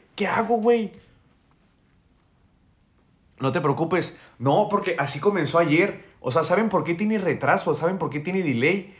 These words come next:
Por... No sé. Por eso les pregunto. No, no es cierto. Creo que tiene retraso porque pasa como un microcorte. ¿Sabes? Como que pasa un microcorte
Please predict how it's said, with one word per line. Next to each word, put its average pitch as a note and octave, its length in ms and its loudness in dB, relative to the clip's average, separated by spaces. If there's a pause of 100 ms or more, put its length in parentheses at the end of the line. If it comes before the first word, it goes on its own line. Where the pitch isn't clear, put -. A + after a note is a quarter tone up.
(600)
Por... D#3+ 460 2 (240)
No B2 240 -4
sé. A2 240 -12 (1080)
Por C3+ 140 0
eso C3+ 140 0
les C#3 120 0
pregunto. B2 520 -4
No, C#3+ 160 6
no F3 60 4
es E3 60 0
cierto. E3+ 260 0
Creo D3+ 140 2
que E3+ 100 -6
tiene F#3+ 180 0
retraso D#3 320 0
porque E3+ 480 -2
pasa C#3 240 0
como E3 360 0 (420)
un D#3 180 -2
microcorte. F#3+ 880 2
¿Sabes? E3 200 0
Como E3+ 180 0
que D3 100 -2
pasa C#3 200 0
un G3 40 0
microcorte F#3+ 800 0